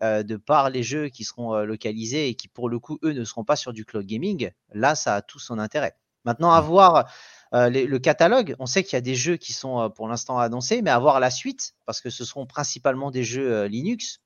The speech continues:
Speaker 1: euh, qui seront portés, mais à voir ce que ça va donner. S'il y a de plus en plus de gros jeux et ils arrivent à, à vraiment développer ça, ça a tout son sens.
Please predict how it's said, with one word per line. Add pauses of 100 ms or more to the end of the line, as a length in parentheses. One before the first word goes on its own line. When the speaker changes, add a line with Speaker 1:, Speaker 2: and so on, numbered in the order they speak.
Speaker 1:
euh,
qui
seront
portés,
mais (360)
à
voir
ce
que
ça
va
donner.
S'il
y
a
de
plus
en
plus
de
gros
jeux
et
ils
arrivent
à,
à
vraiment
développer
ça, (400)
ça
a
tout
son
sens.